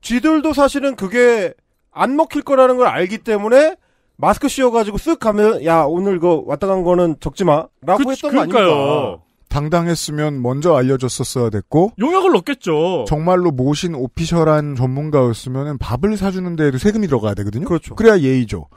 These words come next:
Speaker 3: 그럼 기록에 남을 거예요.
Speaker 2: 그렇죠.
Speaker 1: 그리고 결정적으로, 그러면 천공이 왔다 갔다라고 얘기했을 때, "천공 아니다. 백재공 교수가 왔다 갔다."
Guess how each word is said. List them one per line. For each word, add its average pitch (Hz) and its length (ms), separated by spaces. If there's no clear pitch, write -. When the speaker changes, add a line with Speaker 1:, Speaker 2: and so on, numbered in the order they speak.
Speaker 3:
그럼 247 180
기록에 160 360
남을 185 300
거예요. 107 340
Speaker 2:
그렇죠. 123 720
Speaker 1:
그리고 302 240
결정적으로, 269 1080
그러면 330 340
천공이 349 600
왔다 285 240
갔다라고 277 420
얘기했을 233 340
때, 196 300
"천공 370 360
아니다. 214 580
백재공 339 400
교수가 269 300
왔다 226 180
갔다." 247 360